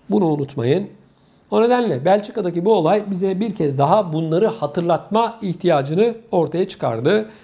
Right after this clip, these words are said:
Her şey takip altında. Bankalar, onlar, bunlar, her şey takip ediliyor arkadaşlar.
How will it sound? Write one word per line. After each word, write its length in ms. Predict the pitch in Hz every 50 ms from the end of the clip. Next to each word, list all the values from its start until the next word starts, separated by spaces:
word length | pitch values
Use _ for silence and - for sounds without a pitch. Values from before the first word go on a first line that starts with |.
| - _ _ _ _ - - _ _ _ _ _ _ _ _ _ _ _ _ _ _ _ -
Her 200 | - 277 285 233
şey 200 | 175 - 208 196
takip 340 | 202 196 185 175 180 190 170
altında. 480 | 143 131 131 131 135 143 143 147 139 156
Bankalar, 520 | 190 208 202 185 185 185 185 190 180 151
onlar, 600 | - - 185 190 196 196 196 202 185 156 143 156
bunlar, 340 | 175 208 208 214 190 165 147
her 220 | 156 214 285 277
şey 180 | - - 220 196
takip 340 | - 165 156 131 135 151 143
ediliyor 300 | 135 131 127 135 - -
arkadaşlar. 600 | - 131 147 139 - - - - 131 135 - -